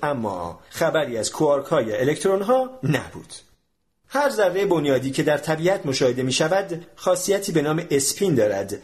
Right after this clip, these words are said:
که یا مقداری است صحیح، مثل منفی یک، صفر، یک، دو و غیره، یا نیمه صحیح، یک دوم، منفی یک دوم، یک سوم و غیره.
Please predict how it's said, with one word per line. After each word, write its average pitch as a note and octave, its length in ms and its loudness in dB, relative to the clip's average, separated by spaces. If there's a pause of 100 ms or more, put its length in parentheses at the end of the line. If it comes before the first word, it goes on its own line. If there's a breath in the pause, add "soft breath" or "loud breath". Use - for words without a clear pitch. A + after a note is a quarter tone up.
که - 120 0
یا D3 420 0
مقداری C3+ 520 0
است - 280 -4
صحیح، C#3+ 640 -2 (100)
مثل B2+ 280 0
منفی A2 420 -4
یک، G#2+ 340 0
صفر، A2 440 0
یک، G#2 320 -2
دو A#2 100 2
و G#2+ 180 -2
غیره، B2+ 480 0 (100)
یا F#3+ 220 0
نیمه G3+ 340 0
صحیح، G#2 500 -2 (100)
یک C#3 200 0
دوم، C3+ 380 0
منفی C3 360 -2
یک A2+ 240 0
دوم، A2+ 420 -2
یک G#2 160 -2
سوم B2+ 400 -2
و C#3 100 -2
غیره. E2+ 320 -12